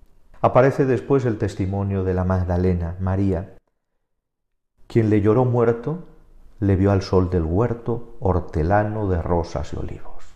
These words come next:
El jardinero. Y, y luego el tercer grupo de estrofas, que a mí me parece magnífico, y que habla de cómo se han abierto las compuertas del cielo.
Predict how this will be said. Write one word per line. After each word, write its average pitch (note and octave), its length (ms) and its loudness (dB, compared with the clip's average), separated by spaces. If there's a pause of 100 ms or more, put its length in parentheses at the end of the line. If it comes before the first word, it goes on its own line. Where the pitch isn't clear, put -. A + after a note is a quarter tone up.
(600)
El E2 140 -4
jardinero. E2 880 0 (800)
Y, C3 260 0
y C3+ 40 4
luego E3+ 280 2
el E3+ 120 -2
tercer D3 500 0
grupo D3 460 2
de G2+ 80 4
estrofas, A2+ 720 0 (400)
que - 80 -2
a G2 60 2
mí A2 100 2
me A2 120 2
parece G2+ 380 4
magnífico, F#2+ 1000 0 (580)
y G#2 120 -2
que G#2 200 2
habla A2 320 4
de F#2 360 2 (460)
cómo A2+ 260 0
se B2 140 0
han A#2+ 80 0
abierto G#2 960 0
las F2+ 240 -2
compuertas F2 960 -4
del D2+ 200 -4
cielo. D#2+ 480 -4